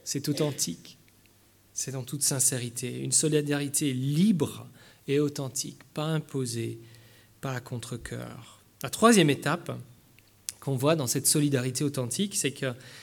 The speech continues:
cette solidarité radicale, elle amène à un constat qui est assez remarquable quand on y pense. Au verset trente-quatre, « Il n'y avait aucun nécessiteux parmi eux. On faisait des distributions à chacun en fonction de ses besoins. »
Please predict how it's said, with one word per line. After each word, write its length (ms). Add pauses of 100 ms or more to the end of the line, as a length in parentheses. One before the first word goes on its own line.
(400)
cette 180
solidarité 760
radicale, 480
elle 100
amène 280
à 60
un 80
constat 640 (380)
qui 100
est 40
assez 280
remarquable 680
quand 220
on 100
y 60
pense. 580 (680)
Au 40
verset 240
trente-quatre, « 640
Il 60
n'y 100
avait 260
aucun 380
nécessiteux 720
parmi 500
eux. 160 (1000)
On 60
faisait 340
des 120
distributions 680
à 80
chacun 440
en 80
fonction 460
de 100
ses 200
besoins. » 480